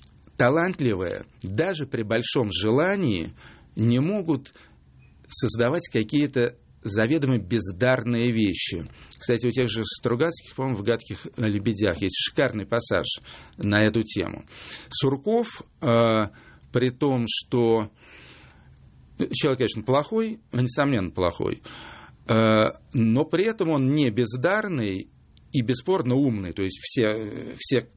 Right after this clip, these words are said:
кто его знает, я его, кстати, вообще не знал, э, все, кто его знают, все говорят, что, в общем-то,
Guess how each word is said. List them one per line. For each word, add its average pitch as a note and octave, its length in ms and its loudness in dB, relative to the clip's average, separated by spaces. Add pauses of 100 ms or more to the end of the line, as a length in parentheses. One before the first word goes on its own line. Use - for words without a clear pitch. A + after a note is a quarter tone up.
(160)
кто A2 200 0
его G#2 160 2
знает, D3+ 320 0
я A2+ 60 4
его, B2 120 0
кстати, - 260 -4
вообще F#2 260 -2
не E2+ 100 -6
знал, F2 280 -8 (580)
э, G2+ 500 4
все, - 180 0
кто - 140 -2
его G#2 160 2
знают, A3+ 500 0 (280)
все - 220 -4
говорят, C3 380 2
что, - 160 -6
в A#2 40 2
общем-то, B2+ 380 -4